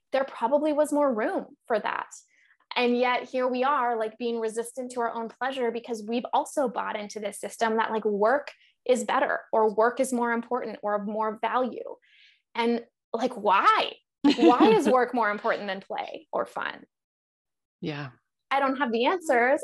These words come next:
Speaker 1: I'm, like,
Speaker 2: <laughs>
Speaker 1: very much trying to figure that out. But the questioning for me is, like, starting to clear out the cobwebs enough so I can go, like, "Oh, maybe brave doesn't look like me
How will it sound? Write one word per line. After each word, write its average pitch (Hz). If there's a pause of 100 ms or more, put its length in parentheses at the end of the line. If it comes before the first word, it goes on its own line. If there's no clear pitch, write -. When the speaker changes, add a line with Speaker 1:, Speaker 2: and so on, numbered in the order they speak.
Speaker 1:
I'm, 226
like, 226
Speaker 2:
<laughs> 220
Speaker 1:
very 240
much 240
trying 247
to 226
figure 226
that 214
out. 262
But 233 (720)
the 453
questioning 233
for 208
me 190
is, 190
like, 190
starting 208
to 240
clear 214
out 190
the 185
cobwebs 220
enough 285
so 233
I 214
can 208
go, 208
like, 208 (260)
"Oh, 240 (180)
maybe 233
brave 220
doesn't 226
look 208
like 202 (460)
me 240